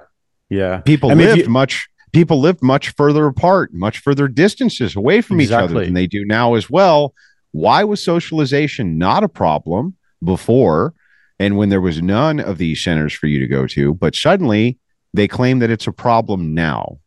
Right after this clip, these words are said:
Speaker 2: That makes no
Speaker 1: Yeah.
Speaker 2: sense.
Speaker 1: I think I was socialized mainly by my brothers, by having two brothers. So if you
Speaker 2: Of
Speaker 1: have
Speaker 2: course.
Speaker 1: multiple kids, they're gonna learn, like, the principles of reciprocity with each other, and they're gonna be able to play with each other and learn how to play nicely, unless they're just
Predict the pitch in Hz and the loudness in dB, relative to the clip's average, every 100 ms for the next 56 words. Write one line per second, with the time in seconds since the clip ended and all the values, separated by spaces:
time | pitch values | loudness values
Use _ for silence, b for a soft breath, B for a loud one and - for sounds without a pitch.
0 | _ - 101 123 120 120 113 98 87 87 | _ -2 -2 0 -2 2 2 2 0 -4
1 | 55 - - _ _ _ 143 190 160 165 | -8 -10 -20 _ _ _ 2 2 4 4
2 | 156 - 139 135 131 120 104 110 117 117 | 2 2 0 2 2 2 2 0 0 0
3 | 113 110 104 95 107 110 90 - - _ | 0 0 -2 -4 -4 -4 -6 -16 -20 _
4 | - 120 117 113 101 - 110 104 107 - | -2 0 2 0 -2 0 0 0 -2 -4
5 | - - _ _ _ 131 127 147 180 160 | -14 -20 _ _ _ 0 2 4 4 4
6 | 131 131 123 123 - 139 107 110 127 120 | 2 0 -4 -6 0 0 0 -2 0 0
7 | 113 120 120 120 113 110 - 110 - 120 | 0 0 0 -2 -2 -4 -4 -6 -4 -4
8 | 113 117 117 101 107 107 - - 110 - | -4 -2 -2 -2 -2 -2 -4 -2 -2 -2
9 | 107 110 107 B B _ 110 107 110 - | -4 -4 -4 B B _ -2 0 -2 2
10 | 110 110 110 104 104 110 107 107 - 113 | 2 4 4 4 0 2 2 0 0 0
11 | 107 101 107 110 104 110 107 107 104 107 | 0 -4 -2 -2 0 -2 -2 -2 -2 -4
12 | - 120 113 107 107 107 - 107 107 - | -4 0 0 0 -2 -4 -4 -4 -4 -6
13 | b b _ - 117 127 127 - 113 107 | b b _ -4 0 2 0 0 -2 0
14 | 104 | -4